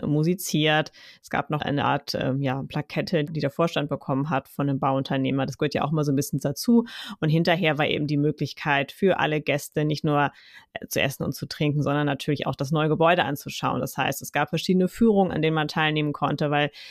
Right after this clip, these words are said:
es geht da ja auch um viele neue Arbeitsformen. Man hat ja die Chance jetzt auch genutzt, eben teilweise von diesem klassischen Ein- oder Zweierbüros, was es schon auch noch gibt, ja, aber eben auch abzugehen und eben auch, ja, neue Formen zu schaffen, was jetzt kein klassisches Großraum sein muss, aber halt vielleicht so eine Art von Mischung, also wo man praktisch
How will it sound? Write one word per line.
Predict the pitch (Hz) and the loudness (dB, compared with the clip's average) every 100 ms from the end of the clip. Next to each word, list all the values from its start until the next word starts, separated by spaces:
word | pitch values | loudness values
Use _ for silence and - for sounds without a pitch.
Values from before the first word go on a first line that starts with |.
| - | -4
es | |
geht | 202 208 | 0 4
da | |
ja | 190 175 | 6 4
auch | 196 | 2
um | 175 | 0
viele | 202 185 | 2 4
neue | 175 160 | 4 2
Arbeitsformen. | - 175 175 147 - 147 139 147 | 4 4 4 0 -2 0 2 2
Man | 160 | -2
hat | 175 | 0
ja | 170 | 0
die | 160 | 2
Chance | - 170 - | 2 2 0
jetzt | 160 - | -4 -2
auch | 160 | -2
genutzt, | - 165 175 196 - - | 0 2 2 0 -4 -4
eben | 160 160 160 156 - - - | 0 0 0 -2 -8 -16 -6
teilweise | 160 165 170 160 | 0 2 4 2
von | 165 | 0
diesem | 156 160 | 0 0
klassischen | - 151 160 - - 165 143 | 0 0 0 0 0 0 0
Ein- | 104 160 | 0 0
oder | 160 | 0
Zweierbüros, | 147 156 156 170 160 151 165 - | -2 2 4 4 0 0 0 0
was | 147 | -4
es | 143 | -2
schon | 165 | -2
auch | - | 0
noch | 139 135 | 0 0
gibt, | - 277 - | 0 0 2
ja, | 151 202 226 - | 2 2 0 0
aber | 143 156 | 0 0
eben | 151 | 0
auch | 160 | -2
abzugehen | - - - 160 165 160 156 | -2 -4 -4 -4 0 0 0
und | - 147 | 0 -2
eben | 143 151 | 0 -2
auch, | - 156 147 _ - - | 0 0 -2 _ -20 -6
ja, | 180 | 0
neue | 170 156 175 175 | 2 4 6 4
Formen | - 156 151 151 - - | 4 4 4 2 -2 -4
zu | 147 | -4
schaffen, | - 139 143 143 139 | 0 0 -2 -2 -2
was | 135 151 | -2 -4
jetzt | - | -6
kein | - 143 | -4 -4
klassisches | - 156 147 139 - | -4 -6 -6 -8 0
Großraum | 196 202 180 165 | 2 4 2 2
sein | 156 151 | 2 2
muss, | 151 151 | 2 0
aber | 139 147 | -2 -2
halt | 147 143 | 0 -2
vielleicht | - 143 - | -2 -4 -2
so | 143 | -2
eine | - | 0
Art | 143 | -2
von | - 165 175 | -2 2 4
Mischung, | 202 185 170 | 4 2 0
also | 147 143 | 0 0
wo | 147 | 0
man | 143 | 0
praktisch | - 147 - 147 | -2 -4 -4 -8